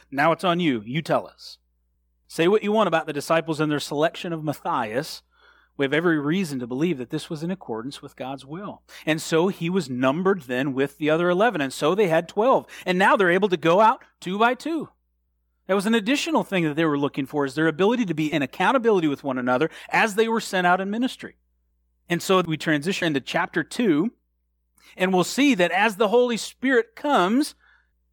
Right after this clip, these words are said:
it comes on all of them. It mentions that they all stood up,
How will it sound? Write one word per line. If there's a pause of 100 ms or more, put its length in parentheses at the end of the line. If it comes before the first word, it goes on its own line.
(180)
it
comes
on
all
of
them.
It
mentions (160)
that
they
all
stood
up,